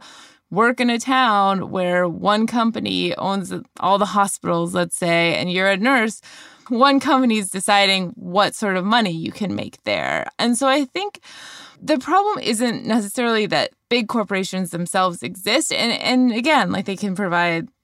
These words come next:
lovely products and services, but it isn't good if they're keeping everyone else down and if they get to the point where they don't have to kind of try to innovate, to try to be better. And we see this, again, with Uber and Lyft. Now they're charging us a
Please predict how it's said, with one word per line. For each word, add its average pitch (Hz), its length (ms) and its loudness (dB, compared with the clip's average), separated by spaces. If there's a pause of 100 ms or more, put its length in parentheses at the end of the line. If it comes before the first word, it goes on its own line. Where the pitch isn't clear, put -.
lovely 185 420 0
products 180 500 -2
and 180 160 -6
services, 233 720 -2 (460)
but 240 160 0
it 240 200 0
isn't 370 340 -2
good 220 140 -2
if 208 120 -2
they're 180 260 0
keeping 214 380 0
everyone 180 360 0
else 165 260 -6
down 180 380 2
and 190 160 2
if 175 60 -4
they 196 120 -2
get 196 180 -4
to 214 80 -4
the 180 80 -4
point 175 280 -2
where 190 120 -2
they 190 160 2
don't 196 160 0
have 208 260 -2
to 202 160 -6
kind 190 220 -6
of - 120 -14 (360)
try 277 320 6
to 214 100 0
innovate, 160 480 -2
to 220 140 -6
try 254 360 4
to 220 80 0
be 170 140 0
better. 151 280 -2
And 170 140 0
we 208 100 -2
see 233 200 -2
this, 226 260 0 (100)
again, 160 360 -2
with 214 140 -4
Uber 208 260 -2
and 220 160 2
Lyft. 262 240 2 (220)
Now 254 160 4
they're 262 160 4
charging 214 540 -2
us 180 340 -2 (300)
a 196 160 -2